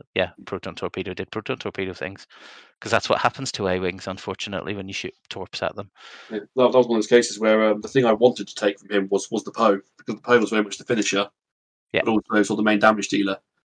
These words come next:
Speaker 2: But that wasn't the opportunity that was offered.
Speaker 1: Yeah.
Speaker 2: Um, so I sort of tried to make the best of the, the one that I was offered.
Speaker 1: And boy, did that come off.
Speaker 2: Yeah, well, that one.
Speaker 1: <laughs> It's good.
Speaker 2: But he then he got Poe behind me, and it became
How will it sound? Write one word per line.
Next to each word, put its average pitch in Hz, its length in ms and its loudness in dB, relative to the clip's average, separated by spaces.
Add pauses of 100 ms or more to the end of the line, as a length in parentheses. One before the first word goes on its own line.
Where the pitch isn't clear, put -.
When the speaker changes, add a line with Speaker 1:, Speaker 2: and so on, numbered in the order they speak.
(120)
Speaker 2:
But - 80 -12
that 117 140 6
wasn't 110 220 0
the 110 80 2
opportunity 104 400 0
that 104 60 2
was 101 120 -2
offered. 107 280 -2 (480)
Speaker 1:
Yeah. 95 180 -4
Speaker 2:
Um, 101 380 -2
so - 120 -4
I - 40 2
sort 104 160 2
of 101 60 0
tried 110 180 0
to 104 40 -6
make 110 140 -2
the - 60 -10
best - 280 0
of 104 100 -8
the, 104 100 0 (160)
the - 60 -4
one 107 160 -2
that 110 60 -2
I 107 60 0
was 113 180 4
offered. 101 280 -6 (1600)
Speaker 1:
And 98 200 -4
boy, 127 140 6
did 95 140 -2
that - 160 2
come 101 140 -6
off. - 280 -6 (180)
Speaker 2:
Yeah, - 200 -2 (180)
well, 226 120 2
that 233 120 2
one. - 260 -4
Speaker 1:
<laughs> - 40 -20 (1080)
It's 117 120 -12
good. 139 240 0
Speaker 2:
But 120 120 2 (100)
he 127 80 0
then 135 140 6
he 131 80 4
got 127 120 -2
Poe 131 160 8
behind 123 380 6
me, 107 80 0
and 107 80 2
it 113 80 2
became 113 420 0